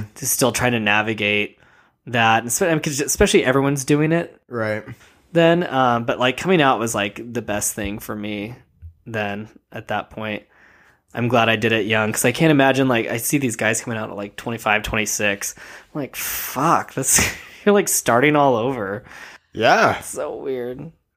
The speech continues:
Speaker 2: You know, like, what if they don't realize until that point then?
Speaker 1: Yeah, no, I think,
Speaker 2: That's
Speaker 1: I think we're, there are really people that, like, just never knew or, like, realized.
Speaker 2: Yeah.
Speaker 1: Yeah. But,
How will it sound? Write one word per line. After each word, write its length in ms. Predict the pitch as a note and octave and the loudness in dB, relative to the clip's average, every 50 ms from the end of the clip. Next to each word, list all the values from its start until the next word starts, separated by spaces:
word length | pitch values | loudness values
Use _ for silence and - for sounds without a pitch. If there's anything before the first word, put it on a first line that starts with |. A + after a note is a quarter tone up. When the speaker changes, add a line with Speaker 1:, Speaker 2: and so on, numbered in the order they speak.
| _ _ - | _ _ -6
Speaker 2:
You 120 | A#2 A2+ | -4 -2
know, 140 | A2 A2 A2 | 0 0 2
like, 140 | A2 A2+ G#2+ | 0 0 0
what 120 | A2+ A2+ | 0 2
if 100 | A2 G#2 | 2 2
they 80 | - A2+ | 2 2
don't 160 | A2+ A2+ A2 | 2 0 0
realize 540 | G#2+ F#2+ G2 G#2 A2 A2+ G#2+ F#2+ F#2 G2 F#2+ | 0 -2 0 0 2 2 0 0 0 -2 -6
until 300 | F#2+ F#2+ - G2 F#2 F#2+ | -8 -8 -8 -8 -8 -6
that 200 | F#2+ F#2 F#2 - | -6 -6 -6 -6
point 300 | - G2 G2 G2 G2 - | -8 -8 -8 -10 -10 -8
then? 100 | F#2+ F#2 | -2 4
Speaker 1:
Yeah, 300 | D#3 E3 D#3+ C#3 B2 A#2+ | 4 6 6 6 2 2
no, 180 | C3+ D3+ D#3+ D#3 | 2 4 6 6
I 120 | D3 C#3 | 6 4
think, 180 | B2+ F3+ F3+ E3 | 4 4 2 2
Speaker 2:
That's 100 | D3+ C#3 | 2 2
Speaker 1:
I 40 | D3 | 2
think 220 | D3 F#3+ F#3+ D#3+ C#3+ | 2 2 2 4 4
we're, 120 | D3+ D#3 | 4 4
there 160 | C#3+ D3 C#3+ C#3+ | 6 6 6 6
are 140 | C#3+ D3 | 6 4
really 240 | C3+ C3 C3 B2 A#2+ | 4 4 4 4 4
people 280 | A2+ - C3+ B2+ C3 A2+ | 2 2 2 4 4 4
that, 160 | A2 G#2+ G2+ | 4 2 2
like, 200 | G2 G#2 G#2+ G#2 | 0 0 -2 -2
just 280 | - - A2 - - A#2+ | -4 -4 -4 -2 0 0
never 420 | G#2+ G#2 G#2+ G#2+ G#2 G#2 A2 A2+ - _ _ _ _ - | 0 2 2 2 0 0 -2 -6 -14 _ _ _ _ -8
knew 400 | A#2 G#2+ G#2+ G#2+ A#2 A2+ A2 A#2 - - | -2 0 2 2 0 0 -4 -8 -8 -6
or, 160 | A2 G#2+ G#2+ | -4 -2 -2
like, 200 | G#2 G#2 G#2 - | -2 -2 -2 -4
realized. 520 | G#2+ G#2+ G#2+ G#2+ G2 - A#2+ - - - - - - - - - - - - - - | -4 -2 0 0 -2 -2 -6 -8 -12 -14 -14 -20 -20 -20 -20 -20 -20 -20 -14 -4 0
Speaker 2:
Yeah. 300 | A2+ A2 A2 G#2+ G2 G2 - - - | 2 4 4 4 2 0 -4 -8 -4
Speaker 1:
Yeah. 280 | - A2 G#2 G2 G2 - - - _ _ _ _ _ _ _ _ _ _ _ _ - | 0 0 2 2 0 -2 -8 -16 _ _ _ _ _ _ _ _ _ _ _ _ -12
But, 320 | - A2+ G#2+ G#2 - - | -8 -6 -6 -6 -6 -8